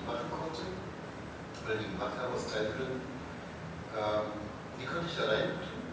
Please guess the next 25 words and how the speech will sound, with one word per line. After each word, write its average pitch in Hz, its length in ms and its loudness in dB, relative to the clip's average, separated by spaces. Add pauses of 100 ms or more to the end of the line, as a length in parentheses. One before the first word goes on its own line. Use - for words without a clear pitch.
(120)
Und 143 80 4
dann 170 340 6
hat, 147 160 -2
haben 127 320 -2
wir 131 160 0
uns 127 80 -4
überlegt, 123 400 0
okay, 135 160 -2 (220)
was - 400 2 (800)
wäre 117 160 2 (180)
jetzt - 320 0
so 101 80 0 (1500)
der 110 200 2
Dreh- - 200 2
und 127 160 4
Angelpunkt, 143 480 2
was 160 320 0
macht - 160 0
das, - 240 -2
was - 320 0
gibt - 140 -2
der 127 100 2
Geschichte - 320 0 (160)
Drive? 107 400 6 (320)
Also - 180 -2